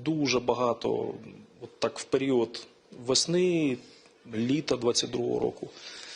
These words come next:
було статей, різ-, різних там відеозаписів, колонок авторських, е, про те, як з Китаю в Росію інколи навіть військовими бортами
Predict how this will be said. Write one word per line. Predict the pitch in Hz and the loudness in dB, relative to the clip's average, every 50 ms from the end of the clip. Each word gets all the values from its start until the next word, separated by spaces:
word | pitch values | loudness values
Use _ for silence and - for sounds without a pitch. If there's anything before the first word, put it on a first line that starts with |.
| - - - - - _ _ - - | -18 -18 -20 -20 -20 _ _ -2 0
було | 135 139 147 143 127 | 2 4 4 4 4
статей, | - - - - 147 - - - 143 143 143 147 143 139 135 131 131 127 123 123 117 113 113 - - - | 4 2 2 0 -4 -4 -2 0 2 2 4 4 4 4 4 2 2 2 2 2 0 0 -2 -4 -4 -2
різ-, | 127 131 139 135 135 143 139 | 0 0 2 2 0 0 0
різних | 120 139 156 143 143 127 110 | 2 2 2 2 0 -2 -2
там | - - 120 110 113 113 113 120 | -2 -2 -2 -2 -4 -6 -6 -2
відеозаписів, | 127 147 139 139 139 135 117 110 107 127 139 139 131 - 117 - - - 117 113 110 - - - - - - - - - | -2 0 2 2 2 4 4 4 4 4 4 2 0 0 2 2 2 2 2 0 -4 -4 -6 -12 -12 -12 -12 -14 -14 -6
колонок | - - 113 120 131 139 131 120 120 117 - 127 | 0 0 2 4 4 4 2 2 0 -2 0 0
авторських, | 120 113 - - - - - - - - 60 - - - - - - - - | 0 0 -2 -2 -2 -2 -4 -4 -6 -8 -8 -8 -10 -14 -14 -16 -16 -12 -8
е, | 65 64 64 - - - - | -6 -4 -4 0 2 2 2
про | - - - - | 2 0 0 -2
те, | - - - 180 180 139 | 0 0 0 2 2 2
як | 113 120 135 139 - - | 2 0 0 0 0 0
з | - - | -2 0
Китаю | - - 113 - - 143 143 135 127 127 123 120 113 113 - - - - - - - - - - _ - - | 0 -2 -2 0 2 2 4 4 4 4 2 2 0 -2 -8 -14 -20 -20 -20 -20 -20 -20 -20 -20 _ -12 -6
в | 120 117 | -2 0
Росію | 127 120 - - 156 160 165 165 160 151 143 | 2 4 4 2 2 0 0 0 2 2 2
інколи | 131 131 131 131 - - 123 123 | 2 2 0 0 0 0 0 0
навіть | 123 123 120 117 120 120 117 - - - - 113 | 0 0 -2 -2 -2 -2 -4 -4 -6 -4 -2 0
військовими | 117 - - - 147 139 127 123 123 | 0 2 2 2 2 2 2 0 -2
бортами | 110 - - 127 123 - - 151 151 147 139 131 127 120 | 0 0 2 0 2 2 2 2 2 0 0 -2 -4 -4